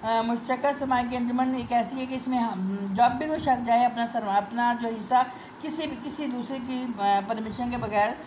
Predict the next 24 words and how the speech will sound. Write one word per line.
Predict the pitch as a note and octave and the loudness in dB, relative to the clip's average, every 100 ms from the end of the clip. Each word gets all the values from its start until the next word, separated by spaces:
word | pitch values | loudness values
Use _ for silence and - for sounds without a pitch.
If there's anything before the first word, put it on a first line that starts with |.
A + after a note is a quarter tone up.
| - - A3 | -16 -14 -4
अ, | |
आज़ादाना | G#3+ G#3 G#3+ A3+ G#3+ G#3 G#3+ C4 | 0 0 4 4 6 6 6 4
तौर | B3 A#3 G#3+ | 2 0 0
पर | G#3+ A#3 | 2 0
जो | A#3 A#3 | 0 -2
है | G#3+ G#3 B3+ - - - - | 0 0 -2 -8 -18 -18 -14
किसी | G#3+ A#3+ | -10 -8
दूसरे | A#3 A#3 C4 | -6 -4 -4
शख्स | B3+ A#3 A3+ | 0 0 0
को | B3 | -4
बगैर | A3+ G#3 G3+ | 0 4 4
किसी | G#3 - | 2 -6
रुकावट | A3+ A3 G3 G3+ G3 | -6 2 2 2 -2
के | A3 | -6
मन-, | A3+ G#3 F#3 F#3+ | -4 -4 -4 -6
जो | G#3 | -2
है | G3+ | -2
वो | F#3+ | 0
तकसीम, | G#3 G#3+ - - G3 F#3 F3+ | -2 -6 -10 -6 -4 -2 -2
अ, | F3 - - - - - - - | -4 -8 -14 -16 -16 -16 -14 -8
मुंतकिल | G#3 A3 A3+ A3+ A3 | -6 -2 -2 -2 -6
कर | G#3+ F#3 | 0 -2
सकता | F#3 F#3+ - F#3+ | -2 -8 -2 0
है। | F#3+ F3 | 2 0